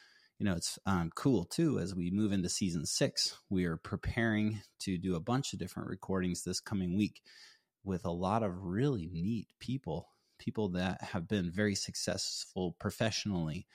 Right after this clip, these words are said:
as athletes or as business professionals. And we have a solid rock star lineup coming up for you, including Dan Nevins from the Wounded Warriors Project,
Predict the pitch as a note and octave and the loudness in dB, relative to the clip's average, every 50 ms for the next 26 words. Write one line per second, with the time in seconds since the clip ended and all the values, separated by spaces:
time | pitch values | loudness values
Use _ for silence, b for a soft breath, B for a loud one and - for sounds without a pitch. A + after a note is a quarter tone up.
0 | B B B B B B _ - E2+ E2+ D#2+ D#2 - - - F2+ F2 - - - | B B B B B B _ -4 -4 -2 -2 -4 -6 -6 -6 -6 -6 -6 -6 -2
1 | G#2+ G#2 G2 G2 G2 - - - - - - - - F2+ F2 E2+ E2 D#2+ - - | 0 2 2 2 0 -2 -4 -4 -4 -4 -6 -6 -6 -4 -4 -2 -2 -4 -4 -6
2 | - E2 E2 E2 D#2+ D#2 D2 - - B B B B B B B _ _ - G2+ | -6 -4 -2 -2 -2 -2 -4 -8 -12 B B B B B B B _ _ 0 0
3 | F#2+ F#2 F#2 F#2+ F#2 F2+ F2+ E2+ - - - _ - G#2+ F#2 - - F2 E2+ - | 0 2 2 2 2 2 2 0 -2 -4 -6 _ -2 -2 0 0 0 0 0 0
4 | - - F#2+ F2+ E2 E2+ E2+ - b b b b b b b b b - - E2+ | -2 -2 -2 -2 -2 -2 -4 -6 b b b b b b b b b -8 -4 -4
5 | E2+ D#2+ - - - G2+ A2 A2+ A2 A2+ A2+ G#2 G2+ F#2 E2+ - - F#2 F#2 F2+ | -2 -4 -4 -4 -2 0 0 0 2 2 2 2 2 0 -2 -2 -2 -2 -2 0
6 | F2+ F2+ F2 - _ - - - - C#3 A#2+ A#2+ B2 C3 B2+ B2 A2 F#2+ F#2+ F#2 | -2 -2 -4 -8 _ -6 -4 2 4 6 6 6 6 4 4 2 2 2 2 2
7 | F#2 F#2+ - - - - G2+ F#2 F2 E2 E2 E2 F2 F2+ F2 F2 - - - - | 2 2 0 -2 -4 -2 0 0 0 0 0 0 0 0 0 -2 -4 -6 -6 -6
8 | F#2 E2+ D#2+ D#2+ - - - - F#2 E2+ F2 E2 E2 - - - C3+ C3 B2 A2 | -4 -2 -2 -4 -6 -6 -4 -2 -2 0 -2 -2 -4 -2 0 2 2 4 4 4
9 | G2+ E2+ G#2+ A2 A#2 B2 A2 G2+ G2 G#2+ B2+ A2+ F#2 D#2+ D#2+ - - - - - | 4 4 4 6 6 6 6 6 4 4 4 2 0 -2 -2 -4 -6 -6 -6 -4
10 | F#2+ G2 F#2+ F#2+ F#2+ G#2 G#2+ G#2 G2 F2 E2+ F2+ G#2 G#2+ G2+ G2+ G2+ - - - | 0 0 2 4 4 4 4 4 2 2 2 4 4 4 4 4 2 2 2 4
11 | G#2 G2+ F#2 A2 G#2 G#2+ - - | 4 4 4 2 2 0 -2 -8